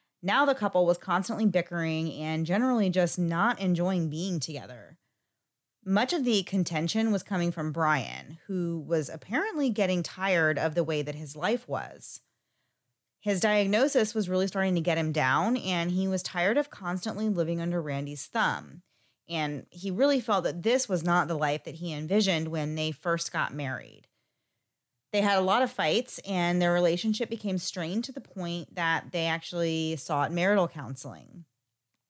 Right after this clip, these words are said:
While Brian was seemingly unhappy with every aspect of his life,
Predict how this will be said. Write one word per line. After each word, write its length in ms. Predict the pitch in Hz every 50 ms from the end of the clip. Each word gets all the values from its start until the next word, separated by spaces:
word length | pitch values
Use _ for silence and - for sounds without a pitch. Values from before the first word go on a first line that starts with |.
| _ _ _ _ _ _ _ _ _ _ -
While 160 | 190 196 202
Brian 380 | 175 196 180 175 190 240 269 285
was 160 | 262 220 -
seemingly 540 | - - 202 202 202 196 190 185 180 170 170 -
unhappy 520 | 175 180 180 170 156 143 151 147 - 160
with 160 | 143 147 139 - _ -
every 300 | 156 170 170 180 175 160
aspect 420 | 147 143 143 - - - 143 - 156
of 80 | 139
his 180 | 135 143 135 139
life, 380 | 139 131 131 135 139 147 -